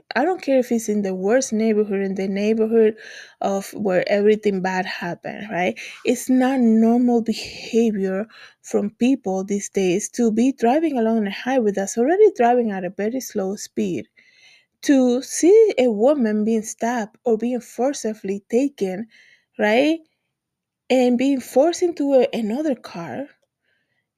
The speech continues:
and then see a child, 'cause what happened to the toddler, right? And then nobody's gonna say, "Hey,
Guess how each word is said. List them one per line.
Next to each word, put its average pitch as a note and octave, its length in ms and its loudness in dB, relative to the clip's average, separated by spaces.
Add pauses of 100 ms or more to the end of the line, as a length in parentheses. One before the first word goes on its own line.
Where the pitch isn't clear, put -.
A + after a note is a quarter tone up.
(100)
and A#3+ 180 4
then C#4 160 0
see E4+ 280 2
a D#4 60 2
child, B3 520 2
'cause A3+ 200 -2
what D4+ 120 0
happened C#4 360 -6
to B3+ 80 -6
the A#3 100 -4
toddler, A3+ 520 -4
right? A3+ 360 0 (840)
And D#4+ 200 2
then E4 220 4
nobody's F4+ 460 2
gonna D4+ 300 -4
say, C#4 300 0
"Hey, A#3 480 2